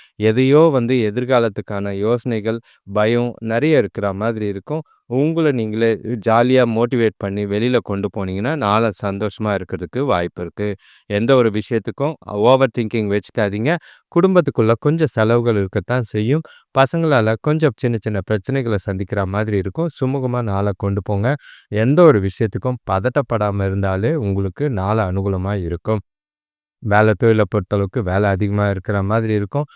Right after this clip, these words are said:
ஆ, தொழிலையும் சரி, சின்ன சின்ன தவறுகள் ஏற்பட வாய்ப்பு இருக்கு. உங்களோட தொழிலை திட்டமிட்டு சிறப்பா செய்ய வேண்டியது அவசியம். வேலையிலயும் கொஞ்சம் கவனமா இருங்க. ஆ, செய்ற செயல்கள் காரியங்கள்ல நிதானமா யோசிச்சு செஞ்சீங்கன்னா பாதிப்புகள் இருக்காது. கணவன் மனைவிக்குள்ள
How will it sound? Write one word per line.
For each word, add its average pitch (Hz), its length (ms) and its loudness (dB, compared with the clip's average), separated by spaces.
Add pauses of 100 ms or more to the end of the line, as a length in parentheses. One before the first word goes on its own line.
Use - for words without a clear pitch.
(220)
ஆ, 104 180 -2
தொழிலையும் 120 600 0
சரி, 107 220 -2 (200)
சின்ன 131 260 -2
சின்ன 110 220 -2
தவறுகள் 120 440 0
ஏற்பட 104 340 -2
வாய்ப்பு 98 340 -4
இருக்கு. 98 240 -4 (360)
உங்களோட 131 480 4
தொழிலை 107 460 4
திட்டமிட்டு 107 500 -2
சிறப்பா 104 380 -2
செய்ய 101 300 0
வேண்டியது 98 300 -2
அவசியம். 98 500 -4
வேலையிலயும் 104 600 0
கொஞ்சம் 98 320 -4
கவனமா 98 420 -2
இருங்க. 92 240 -2 (420)
ஆ, 98 100 -2 (160)
செய்ற 127 260 4
செயல்கள் 117 540 0
காரியங்கள்ல 101 540 0
நிதானமா 117 560 0
யோசிச்சு 104 440 0
செஞ்சீங்கன்னா 98 600 -4
பாதிப்புகள் 95 600 0
இருக்காது. 85 640 -4 (460)
கணவன் 117 300 4
மனைவிக்குள்ள 104 460 0